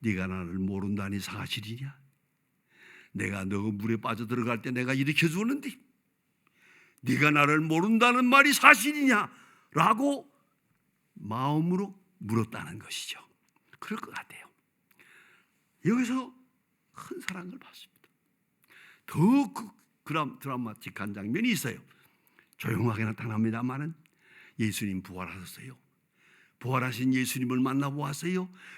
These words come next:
그 많은 이적을 경험하고 본 사람이에요. 그리고 나서 부활한 다음에 베드로가 하는 말이 너무 처절해요. 요한복음에 보면은, "나는 물고기 잡으러 가노라.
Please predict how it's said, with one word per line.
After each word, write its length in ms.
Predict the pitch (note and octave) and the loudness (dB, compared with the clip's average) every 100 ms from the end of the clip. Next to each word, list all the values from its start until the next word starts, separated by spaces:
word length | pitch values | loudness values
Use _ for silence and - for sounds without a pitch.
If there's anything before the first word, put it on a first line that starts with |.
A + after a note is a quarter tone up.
| - | 0
그 100 | D#3 | 4
많은 680 | D#3 F3 A3 C4+ D4+ D#4 | 8 10 10 10 8 6
이적을 580 | C#4+ C4+ C#4 C4 C#4+ C#4 - _ _ _ - - - | 4 4 2 2 2 0 -8 _ _ _ -20 -20 -2
경험하고 580 | D3 D3+ C#3+ C#3 C3+ | 2 2 0 -4 -6
본 180 | C#3 G#2 | -8 -6
사람이에요. 600 | C3+ F#3 G3+ G#3+ A#2+ G2+ _ _ _ _ _ _ _ _ _ - | -4 -4 -2 -2 -4 -10 _ _ _ _ _ _ _ _ _ -16
그리고 260 | - E2 | -14 -12
나서 480 | E2+ F2+ A#2 B2 C#3 _ _ _ | -10 -10 -10 -14 -14 _ _ _
부활한 400 | - A#2+ G#2 G2+ | -6 -6 -4 -8
다음에 380 | G2+ F#2 F#2+ F#2 | -6 -6 -6 -8
베드로가 440 | F2+ G#2 C3 C#3 D3+ | -10 -8 -6 -6 -8
하는 280 | - B2 B2 | -10 -6 -6
말이 320 | G2+ G#2+ A2 | -6 -6 -8
너무 540 | A2+ D#3 A3 A#3 A#3 | -6 -6 -6 -6 -8
처절해요. 640 | - - F3+ - E2+ - - _ - | -10 -12 -12 -10 -10 -12 -16 _ -8
요한복음에 500 | A#2+ A#2 G#2 G#2 G#2 | -6 -4 -4 -6 -6
보면은, 440 | G#2+ G2 F#2+ A2 - - - - - - | -6 -8 -8 -12 -16 -20 -20 -20 -20 -8
"나는 440 | A2 G2+ F#2+ F#2+ | -6 -4 -6 -6
물고기 460 | B2+ F#3 F3 E3 D3+ | -6 -6 -6 -6 -6
잡으러 380 | D3+ C3+ D3 | -6 -6 -8
가노라. 800 | C#3+ B2+ G2 G2 G2+ G#2 A#2 - | -8 -10 -10 -12 -16 -18 -20 -20